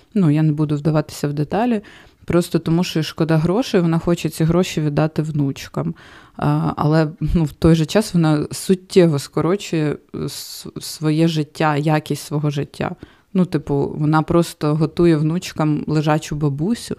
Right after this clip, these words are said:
ну, наприклад, яка не зможе ходити через десять років. І відповідальність внучок, е, відповідальність за її здоров'я тоді ляже на внучок, якщо вона зараз про це не потурбується. І, ну, для мене це такий,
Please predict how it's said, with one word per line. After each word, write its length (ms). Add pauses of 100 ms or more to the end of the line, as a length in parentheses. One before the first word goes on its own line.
(120)
ну, 100
наприклад, 540
яка 220
не 100
зможе 320
ходити 540
через 440
десять 400
років. 380 (540)
І 500
відповідальність 1040
внучок, 560 (440)
е, 280
відповідальність 680
за 60
її 100
здоров'я 420
тоді 340
ляже 340
на 120
внучок, 720
якщо 380
вона 180
зараз 260
про 160
це 160
не 120
потурбується. 880 (540)
І, 400 (180)
ну, 200
для 180
мене 280
це 180
такий, 540